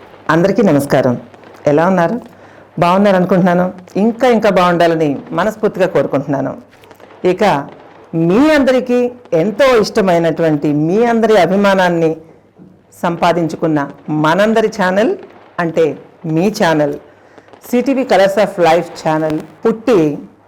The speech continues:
మూడవ వార్షికోత్సవం, థర్డ్ యానివర్సరీ, సెవెంత్ అంటే ఈరోజు.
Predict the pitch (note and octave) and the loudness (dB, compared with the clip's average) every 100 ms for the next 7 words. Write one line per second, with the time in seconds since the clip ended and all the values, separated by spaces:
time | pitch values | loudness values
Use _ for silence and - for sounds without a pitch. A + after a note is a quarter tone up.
0 | _ E3+ E3+ G3+ G#3 G3+ D#3 D3 E3 E3 | _ -4 -2 2 2 2 0 0 -2 -2
1 | - D#3 C#3 A#2 - - _ - F#3+ G3+ | -2 -4 -6 -6 -16 -20 _ -4 -2 0
2 | G3 D#3+ D#3 D#3+ D3+ D3 D#3+ D#3 - - | -2 -2 -2 0 -2 -4 -6 -6 -8 -20
3 | - - - - - D3+ C#3 - B2+ - | -20 -20 -20 -8 -2 0 -2 -4 -8 -12
4 | _ - D#3 D#3 B2 - D3 C#3 B2 F#2 | _ -6 -4 -4 -8 -8 -4 -2 -2 -6
5 | D2 - | -16 -18